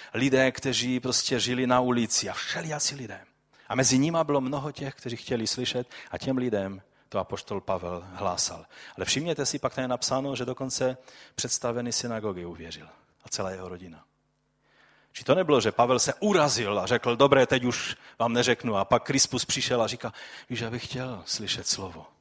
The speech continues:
A Pavel by mu řekl: "Ne, ne, ne, já jsem jednou řekl, od vás už jdu pryč, jdu k pohanům." Ne, ne, ne. Pavel tím řekl pouze jedinou věc.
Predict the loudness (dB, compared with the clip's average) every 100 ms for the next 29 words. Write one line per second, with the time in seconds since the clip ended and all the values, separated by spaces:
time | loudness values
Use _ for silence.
0 | _ _ _ _ _ _ _ -2 4 6
1 | 6 4 4 8 8 10 10 10 8 10
2 | 10 10 8 8 6 6 6 4 0 -12
3 | _ 4 8 8 8 4 2 6 8 8
4 | 6 0 -2 -2 0 0 2 0 -2 -4
5 | -6 -8 -12 -14 _ _ _ _ _ _
6 | _ _ _ _ _ _ _ _ _ _
7 | _ _ _ _ 2 2 0 -2 0 0
8 | 0 0 0 -2 -4 -4 -4 -4 -2 -4
9 | -4